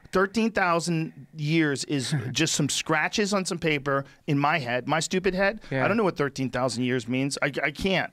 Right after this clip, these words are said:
Speaker 1: I can't do it. But thirteen thousand years ago, they think, and there's more and more evidence every day, that there was some big impact on Earth.
Speaker 2: Yeah.
Speaker 1: And who, who fucking knows how many of those humans have gone through? Who knows? For the, the what, I think scientists believe,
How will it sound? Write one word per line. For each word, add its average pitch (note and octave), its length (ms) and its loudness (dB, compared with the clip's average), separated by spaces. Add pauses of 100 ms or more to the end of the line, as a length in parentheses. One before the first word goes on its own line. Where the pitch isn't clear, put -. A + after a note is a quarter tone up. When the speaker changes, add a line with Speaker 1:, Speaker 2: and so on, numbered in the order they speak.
Speaker 1:
I B2+ 60 -6
can't D3+ 280 0
do C#3+ 180 2
it. F#2+ 120 -4 (160)
But D3 120 -2
thirteen F#3+ 360 0
thousand C#3 320 0
years E3+ 180 2
ago, C3+ 140 0
they D3+ 140 2
think, D3+ 340 0 (160)
and D#3 80 0
there's C#3+ 180 0
more F#3+ 260 4
and F#3 80 2
more E3 140 4
evidence D3 340 0
every C3+ 200 0
day, D3+ 300 2
that C3 180 -6
there D3 80 0
was D3 140 0
some E3 260 2
big D#3+ 300 2
impact B2 520 -2
on B2 160 -2
Earth. B2+ 320 -4
Speaker 2:
Yeah. C#3+ 260 0 (300)
Speaker 1:
And C#3+ 340 -2 (100)
who, C#4 400 2 (100)
who G#3+ 180 4
fucking C#4 540 2
knows A#3 360 4
how F#3+ 140 2
many F3+ 200 2
of E3+ 60 0
those D#3+ 340 2
humans D#3+ 320 2
have B2+ 120 -4
gone B2+ 260 2
through? G2 280 -4 (360)
Who C4 180 4
knows? A3 500 0 (220)
For F#3 340 0
the, E3+ 140 2
the C#3+ 160 -4
what, D3+ 600 -2
I D#3+ 80 2
think E3+ 260 -4
scientists E3 420 0
believe, D3+ 440 2